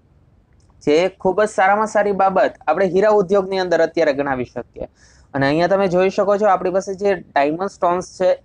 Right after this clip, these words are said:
એ totally craft છે. હવે આ craft છે એને આપણે direct polish યુનિટની અંદર આપશું. સિંગલના હશે, અંદરથી ડબલના હશે,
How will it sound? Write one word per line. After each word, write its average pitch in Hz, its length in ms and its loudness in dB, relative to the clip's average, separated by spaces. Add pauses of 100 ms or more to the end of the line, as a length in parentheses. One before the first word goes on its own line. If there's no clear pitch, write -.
(120)
એ 208 120 2
totally 233 720 0 (200)
craft 220 480 0
છે. 160 340 2
હવે 156 200 2 (180)
આ 175 200 4
craft 196 460 0
છે 196 100 -2
એને 180 260 -2
આપણે 180 260 0
direct 170 500 0
polish 175 380 0
યુનિટની 170 440 -8
અંદર 165 260 -2
આપશું. 165 340 0 (280)
સિંગલના 165 580 0
હશે, 165 160 -4
અંદરથી 160 360 -2
ડબલના 160 500 0
હશે, 156 240 -4